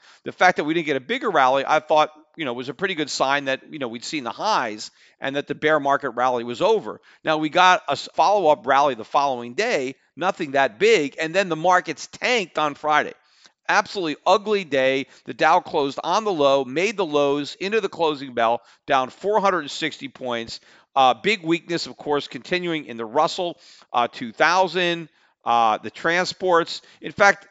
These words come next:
the, the weakness in the Russell, uh, should really, uh, raise alarm, alarm bells, because a lot of people are trying to claim, oh, that the reason that the Fed is being patient now is because it's worried about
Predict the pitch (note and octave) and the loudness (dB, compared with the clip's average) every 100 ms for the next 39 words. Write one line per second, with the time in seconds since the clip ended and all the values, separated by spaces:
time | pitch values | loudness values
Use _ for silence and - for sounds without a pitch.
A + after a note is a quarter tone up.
0 | C3+ D3+ D#3 - D#3+ D#3+ C#4 - G3 - | -8 -6 -6 -4 -4 0 -2 0 -6 -6
1 | D#3 C3 C3+ E3+ - D2+ - _ _ _ | -6 0 2 2 2 -10 -14 _ _ _
2 | - C#3 C3+ - F3 C3+ B2 F3 B3+ A3+ | 2 4 4 -2 -4 -4 -8 0 2 4
3 | E3 D3 - C#3+ C#3 C3+ - C#3+ C#3+ E3+ | 2 -2 -4 2 4 4 0 -6 -2 -2
4 | D3+ C3 B2+ C#3+ D#3 - B2+ C#3 D#3 C3+ | -2 -4 -2 0 0 -2 -4 -2 -2 -2
5 | G#2 G2+ C3+ C3+ D3+ D#3+ D#3+ B3 A#3+ G3 | -4 -6 -12 -6 -4 -2 2 2 2 -4
6 | F#3 D#3 C3 E3 D#3 B2+ - D#3+ E3+ C3+ | -8 -6 -6 -2 -2 -4 -6 -4 -2 -2
7 | G#2+ _ - - - G3 D#3+ D3+ C3+ C#3 | -8 _ -20 -12 2 4 4 0 -4 -4
8 | A3+ G#3 F#3+ D3+ D3 B2+ - D#3 D3+ C#3+ | -4 -2 -2 0 -2 -6 -4 2 4 2
9 | - _ - _ - D3 C#3 C3+ B2 G2+ | -2 _ -20 _ -4 -2 0 0 -2 -8
10 | - _ D#3+ C3+ - E3+ F#3 - C3 G#2+ | -14 _ -8 -8 -6 -4 -4 -6 -8 -10
11 | D#2 C#2+ - _ _ - C3 D#3+ F#3+ D#3+ | -12 -14 -16 _ _ -8 -6 -4 -2 -2
12 | E3 - D3 F3 G3 F3 C#3+ C#3+ C#3 | -2 -10 -2 0 2 0 4 6 6